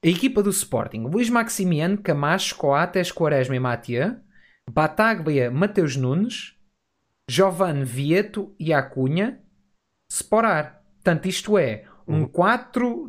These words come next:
Speaker 1: dois três um. Questão
Speaker 2: Uhum.
Speaker 1: que se impõe: porquê jogar com o Mathieu lateral e o Acunha a extremo, quando o Acunha claramente não é bom para extremo? Questão número dois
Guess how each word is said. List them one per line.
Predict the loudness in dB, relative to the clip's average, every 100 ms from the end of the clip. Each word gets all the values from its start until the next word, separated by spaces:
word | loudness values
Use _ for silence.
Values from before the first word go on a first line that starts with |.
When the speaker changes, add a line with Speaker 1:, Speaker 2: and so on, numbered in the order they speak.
| -2
Speaker 1:
dois | 2 2 0 -2
três | 2 2 2
um. | 0 -2 -4 _ _ _ _ _ _ _ _ _ _ _ _
Questão | 0 4 4
Speaker 2:
Uhum. |
Speaker 1:
que | 2
se | 0
impõe: | 0 2 0 -2
porquê | -4 -4 0 0
jogar | -2 0 0 0
com | 0
o |
Mathieu | 0 0 -2 0 2 2
lateral | 0 0 0 2 0 -2 -8 _ _ _ _ _ _ _ _ _ _ _ _ 0
e |
o | 4
Acunha | 4 2 2 2 2 0
a |
extremo, | -2 0 0 0 0
quando | -2 0
o | 2
Acunha | 0 -2 -4
claramente | -4 -2 0 0 0 -2 -2
não | -2
é | 0
bom | -2
para | -4
extremo? | -6 -6 -8 -8 -14 _ _ _ _ _ _
Questão | -6 0 2
número | 2 2 2
dois | 2 0 -2 -8 -18